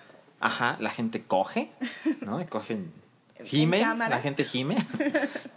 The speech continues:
Speaker 1: Y, ajá, cogen en cámara, sin ningún problema. Y, y sí se siente una película bastante madura. Bueno, yo se-, yo me sentí como más listo después de verla.
Speaker 2: ¿Ma-, más inteligente?
Speaker 1: Sí.
Speaker 2: <laughs> Ok. Em, pero al mismo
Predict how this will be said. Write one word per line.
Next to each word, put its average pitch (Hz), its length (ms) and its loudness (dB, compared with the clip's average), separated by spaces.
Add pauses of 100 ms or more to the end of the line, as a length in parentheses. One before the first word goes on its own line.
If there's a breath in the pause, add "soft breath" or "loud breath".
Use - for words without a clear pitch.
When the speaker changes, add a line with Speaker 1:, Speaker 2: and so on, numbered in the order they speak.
Speaker 1:
Y, 127 640 2
ajá, 143 300 2
cogen - 280 -2
en 113 100 -2
cámara, 110 400 0
sin 117 180 -4
ningún 113 240 -2
problema. 123 420 -2 (600 loud breath)
Y, 143 640 0 (180)
y 156 80 0
sí 180 160 -2
se 240 220 2
siente 196 520 4
una 196 200 0
película 160 340 0
bastante 139 480 2
madura. 120 480 0 (300)
Bueno, 190 340 4
yo 220 140 4
se-, 226 120 -2
yo 208 120 2
me 262 80 2
sentí - 220 -10
como 170 200 0
más 151 160 2
listo 156 320 0
después 120 280 -2
de 120 60 0
verla. 110 200 -2 (800)
Speaker 2:
¿Ma-, 240 280 2
más 240 200 -2
inteligente? 247 480 2
Speaker 1:
Sí. 370 320 0
Speaker 2:
<laughs> 320 380 2
Ok. 302 200 2 (840 loud breath)
Em, 294 400 4
pero 330 180 2
al 339 80 2
mismo 427 220 0